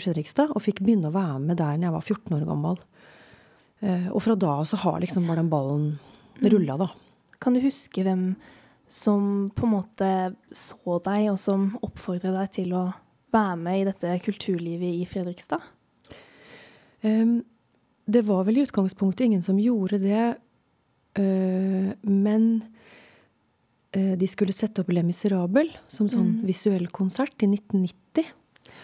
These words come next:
Speaker 1: Og da hadde mamma og pappa, de var noen av de første som så det i London, for det var så lett å få billetter. De
Speaker 2: Oi.
Speaker 1: skulle egentlig ha billetter til noe annet, de. Men så hadde den akkurat hatt premiere, og så var det ikke så veldig suksess. Sånn at, eh, Phantom var utsolgt, så da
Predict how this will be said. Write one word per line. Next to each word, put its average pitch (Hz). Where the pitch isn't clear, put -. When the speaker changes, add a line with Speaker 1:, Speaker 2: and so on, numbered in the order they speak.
Speaker 1:
Og 220
da 208
hadde 220
mamma 220
og -
pappa, 214
de 208
var 202
noen 220
av 175
de 185
første -
som 202
så 160
det 214
i 220
London, 196
for -
det 233
var 214
så 214
lett 196
å 165
få 175
billetter. 196
De -
Speaker 2:
Oi. -
Speaker 1:
skulle 285
egentlig 220
ha 180
billetter 190
til 175
noe -
annet, 220
de. 254
Men 240
så 226
hadde 226
den 208
akkurat -
hatt 175
premiere, 185
og 202
så 185
var 135
det 135
ikke -
så 131
veldig 131
suksess. 277
Sånn 226
at, -
eh, 190
Phantom 190
var 185
utsolgt, -
så 220
da 190